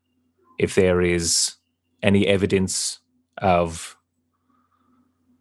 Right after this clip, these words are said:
I was gonna say alien, but that's not the term for forty K.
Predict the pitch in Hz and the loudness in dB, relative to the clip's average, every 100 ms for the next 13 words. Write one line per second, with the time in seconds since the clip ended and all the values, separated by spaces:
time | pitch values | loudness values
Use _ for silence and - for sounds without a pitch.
0 | _ _ - 92 92 90 101 98 90 98 | _ _ -6 -4 -2 0 0 0 0 0
1 | 98 85 76 101 107 95 82 - - 85 | 2 0 -4 -4 -2 -2 -4 -6 -4 -4
2 | - - 87 80 - 87 107 | -6 -8 -6 -6 -4 -2 -2